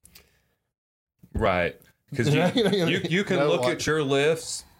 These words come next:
Speaker 1: and you can e-, you can do one of two things. You can be incredibly hard on yourself, or you can justify things.
Speaker 2: Yeah, and listen, uh, ju-, justifying things or being overly cri-, cri-, critical, 'cause I've been both those
Speaker 1: Mm-hmm.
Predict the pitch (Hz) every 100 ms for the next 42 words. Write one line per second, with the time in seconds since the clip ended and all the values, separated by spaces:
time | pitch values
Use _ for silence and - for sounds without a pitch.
0 | _ - 107 117 135 139 135 135 127 135
1 | 117 123 120 117 110 123 131 135 131 110
2 | 92 87 104 104 98 90 - - - 95
3 | 90 - 127 135 123 117 107 101 90 90
4 | 85 - 80 87 - _ _ _ _ _
5 | 110 101 104 107 92 80 95 90 - 85
6 | 71 65 - 50 92 - - _ _ _
7 | - - 139 139 135 139 156 160 135 139
8 | 131 135 143 165 196 190 196 190 180 180
9 | 185 175 - - - - _ _ - -
10 | 180 185 175 160 143 156 156 151 - 135
11 | 139 - 131 - 156 165 170 156 127 131
12 | 135 123 120 139 160 180